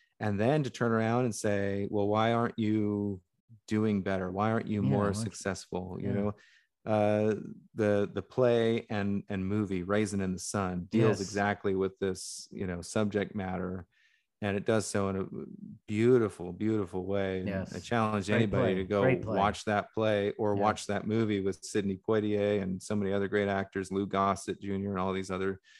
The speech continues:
Speaker 1: people. I mean, I dare anybody to go and watch that and understand that it's, it's not just a play. It's actually a true
Speaker 2: <laughs>
Speaker 1: story.
Speaker 2: That's right.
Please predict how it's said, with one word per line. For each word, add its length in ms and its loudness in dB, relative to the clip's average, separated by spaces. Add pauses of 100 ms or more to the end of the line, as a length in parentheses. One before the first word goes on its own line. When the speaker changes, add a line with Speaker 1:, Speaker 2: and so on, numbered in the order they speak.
(280)
Speaker 1:
people. 300 0
I 80 -2
mean, 140 0
I 80 0
dare 260 2
anybody 520 4
to 80 -4
go 220 2
and 160 -2
watch 340 -2
that 240 0
and 120 0
understand 760 0
that 160 2
it's, 320 -4 (640)
it's 240 0
not 260 4
just 260 4
a 60 2
play. 640 2 (180)
It's 220 0
actually 440 2
a 40 2
true 300 0
Speaker 2:
<laughs> 140 -6
Speaker 1:
story. 320 6 (100)
Speaker 2:
That's 80 -4
right. 220 -10